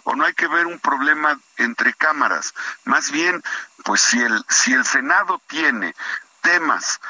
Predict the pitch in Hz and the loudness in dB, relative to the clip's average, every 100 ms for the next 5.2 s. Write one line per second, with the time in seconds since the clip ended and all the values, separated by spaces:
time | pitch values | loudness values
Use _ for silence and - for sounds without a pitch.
0 | - - - 107 123 156 160 156 151 - | -14 -8 -4 0 4 4 4 0 0 0
1 | 147 143 175 - - - 139 135 135 131 | 0 0 -4 -2 -2 0 0 2 2 0
2 | 175 214 175 92 - - - - - - | 0 0 0 -6 -10 -16 -16 -14 -10 -2
3 | 226 - - 151 170 175 170 151 156 175 | 0 2 2 0 0 0 0 -4 -4 0
4 | 165 143 - - 156 165 - 180 175 117 | 0 -2 -6 -2 0 -2 0 2 2 0
5 | 92 | -2